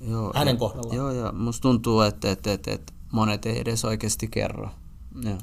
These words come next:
Speaker 2: Se voi
Speaker 1: Ja,
Speaker 2: olla
Speaker 1: ja
Speaker 2: totta.
Speaker 1: sitten to-,
Speaker 2: Totta.
Speaker 1: to-, ja taas, ää, mun kasvatus, ja mennään taas siihen kulttuuriin, niin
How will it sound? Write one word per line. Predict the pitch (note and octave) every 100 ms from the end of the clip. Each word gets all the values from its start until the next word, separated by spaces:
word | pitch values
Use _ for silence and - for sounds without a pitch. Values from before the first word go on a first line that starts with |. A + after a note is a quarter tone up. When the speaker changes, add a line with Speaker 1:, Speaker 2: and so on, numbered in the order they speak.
| -
Speaker 2:
Se | - D3
voi | B2
Speaker 1:
Ja, | C#3
Speaker 2:
olla | -
Speaker 1:
ja | A#2+
Speaker 2:
totta. | A2 A#2
Speaker 1:
sitten | - A#2
to-, | - - F3+
Speaker 2:
Totta. | - -
Speaker 1:
to-, | -
ja | A#2+
taas, | A2 A2+ A2 G2+ -
ää, | A#2 G#2 G#2 G#2+ - - - -
mun | - G#2+ G2+ G2+ - - - - - - - - -
kasvatus, | G#2+ - A2 - G#2+ A#2
ja | G2+
mennään | G2+ G2+
taas | F#2+ G2+ G2+
siihen | G#2 G2
kulttuuriin, | - G#2+ G2+ A#2 G#2+ G#2 G#2+ G#2 - - - -
niin | G2+ G2